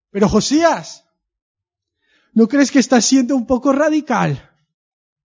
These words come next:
No, no es necesario llegar tan lejos, ¿no?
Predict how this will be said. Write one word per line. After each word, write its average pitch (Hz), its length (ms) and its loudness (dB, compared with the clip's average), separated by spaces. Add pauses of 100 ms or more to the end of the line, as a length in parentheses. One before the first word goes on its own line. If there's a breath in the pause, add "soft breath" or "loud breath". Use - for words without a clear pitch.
(760 soft breath)
No, 247 280 -8
no 220 120 -2
es 240 60 0
necesario 269 520 0
llegar 233 300 -2
tan 214 180 -2
lejos, 233 380 2
¿no? 277 460 -2